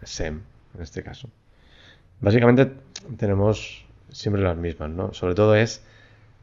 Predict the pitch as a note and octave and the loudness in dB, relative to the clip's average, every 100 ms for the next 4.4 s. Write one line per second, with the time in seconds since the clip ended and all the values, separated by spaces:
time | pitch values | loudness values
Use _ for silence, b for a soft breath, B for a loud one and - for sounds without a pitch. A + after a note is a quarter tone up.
0 | - - G#2+ F#2+ F#2 F2+ F#2 G#2 G2+ A2 | -8 2 4 6 6 4 2 -2 6 8
1 | A#2+ - A#2 A#2 A2+ G2+ A2+ G2 - G2+ | 8 4 0 2 0 2 2 0 0 2
2 | G#2 G#2+ F#2+ E2+ - G2+ A2 G#2+ G#2 C#3 | 4 4 4 2 -2 2 4 4 0 -2
3 | - _ _ _ _ - G2 F2+ E2+ E2+ | -10 _ _ _ _ -6 -2 0 -2 -6
4 | E2 D#2 - | -6 -6 -10